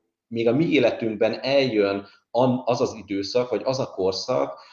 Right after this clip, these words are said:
amikor precíziós gyógyászatban az én géntérképem alapján egy adott betegségre egy olyan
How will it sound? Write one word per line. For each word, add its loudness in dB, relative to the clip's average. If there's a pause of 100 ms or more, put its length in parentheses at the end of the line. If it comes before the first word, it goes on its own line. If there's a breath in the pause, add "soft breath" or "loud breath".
(260 loud breath)
amikor 4
precíziós -2
gyógyászatban 0
az -4
én 0
géntérképem -4
alapján -2 (120)
egy -8
adott 2
betegségre -2
egy -6
olyan 4